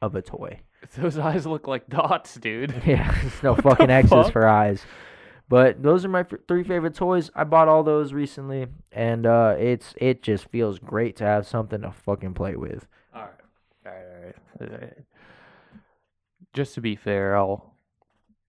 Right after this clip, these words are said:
Speaker 2: also ponder this selection in front of us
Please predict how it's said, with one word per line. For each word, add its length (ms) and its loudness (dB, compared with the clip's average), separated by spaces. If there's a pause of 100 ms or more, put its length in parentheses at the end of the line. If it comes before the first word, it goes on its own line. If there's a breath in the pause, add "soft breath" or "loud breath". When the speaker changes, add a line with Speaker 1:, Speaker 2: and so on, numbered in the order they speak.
(280)
Speaker 2:
also 800 2 (680)
ponder 480 -2
this 180 -12
selection 760 -12 (440)
in 160 -18
front 220 -6
of 100 -14
us 260 -14